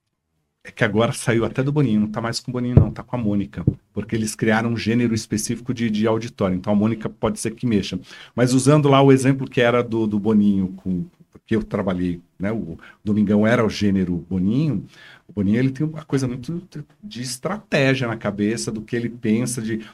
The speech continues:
onde é que tá tal quadro, porque muitas vezes você, é, imagina assim, vai, a gente quer, vou dar um exemplo muito simples do que aconteceu. Você quer usar um, um, um recurso cenográfico no Melhores do Ano.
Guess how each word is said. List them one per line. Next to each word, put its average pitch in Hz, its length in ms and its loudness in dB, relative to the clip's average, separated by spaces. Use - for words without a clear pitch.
onde 143 240 6
é 147 40 4
que 147 120 -6
tá 123 200 4
tal 127 280 0
quadro, 120 460 2
porque 123 140 -6
muitas 120 300 -2
vezes 135 140 6
você, 135 380 2
é, 107 440 2
imagina 104 420 -2
assim, 107 200 -4
vai, 104 180 2
a 90 40 -2
gente 104 200 -4
quer, 107 640 0
vou 117 100 4
dar 135 80 10
um 143 80 10
exemplo 147 340 6
muito 180 380 2
simples 117 640 4
do 92 80 -4
que - 80 -4
aconteceu. 95 600 -6
Você 107 280 2
quer 139 220 4
usar 131 460 4
um, 139 100 6
um, 117 600 2
um 113 40 0
recurso 120 840 -2
cenográfico 110 1000 -2
no 117 180 0
Melhores 131 480 2
do 131 140 0
Ano. 85 240 -2